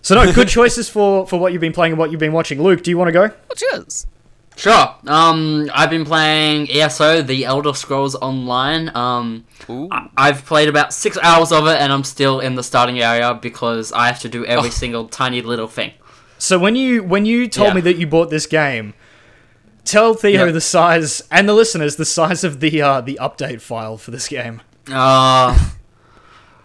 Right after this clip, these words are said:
Speaker 3: tw-, twenty-eight gig.
Speaker 1: A solid twenty-eight
Speaker 2: Whoa.
Speaker 1: gig. It's just like, that's so nuts. Like,
Speaker 2: Here's another
Speaker 1: yeah,
Speaker 2: game.
Speaker 1: may as well.
Speaker 3: But hey,
Speaker 1: Like,
Speaker 3: it, it was,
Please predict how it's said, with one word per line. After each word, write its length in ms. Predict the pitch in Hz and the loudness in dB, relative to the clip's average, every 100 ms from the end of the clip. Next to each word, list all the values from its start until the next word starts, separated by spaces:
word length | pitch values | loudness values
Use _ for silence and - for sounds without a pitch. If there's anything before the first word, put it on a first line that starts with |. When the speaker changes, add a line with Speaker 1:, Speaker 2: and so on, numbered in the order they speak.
| _ _ | _ _
Speaker 3:
tw-, 240 | - 143 - _ - | -14 -14 -18 _ -12
twenty-eight 640 | - 147 147 131 120 - | -2 0 4 2 2 -4
gig. 340 | 127 113 127 117 - - - | -6 -4 -6 -8 -14 -16 -10
Speaker 1:
A 60 | 139 | -6
solid 480 | - 180 180 170 | 0 2 2 0
twenty-eight 440 | - 180 160 156 311 | -2 -2 2 2 4
Speaker 2:
Whoa. 380 | 339 415 392 339 | 6 6 6 2
Speaker 1:
gig. 40 | |
It's 160 | - - | -4 -8
just 200 | 156 - | -8 -8
like, 120 | 151 | -12
that's 200 | 160 165 | -12 -8
so 320 | - - 160 | -8 -8 -10
nuts. 720 | 147 143 147 147 - - - | -12 -14 -12 -12 -8 -8 -8
Like, 380 | 123 131 123 - _ _ _ _ _ _ _ _ - | -8 -10 -10 -12 _ _ _ _ _ _ _ _ -2
Speaker 2:
Here's 300 | 233 214 180 | 0 2 0
another 240 | 147 208 | -2 2
Speaker 1:
yeah, 220 | 240 277 214 | 4 4 2
Speaker 2:
game. 140 | - | 0
Speaker 1:
may 140 | 190 | 0
as 100 | 180 | 0
well. 160 | 156 165 | 2 4
Speaker 3:
But 120 | 190 | 4
hey, 280 | 233 208 160 | 6 6 6
Speaker 1:
Like, 200 | 175 156 | 8 6
Speaker 3:
it, 60 | 165 | 6
it 60 | 185 | 4
was, 360 | 170 - - | 2 -4 -12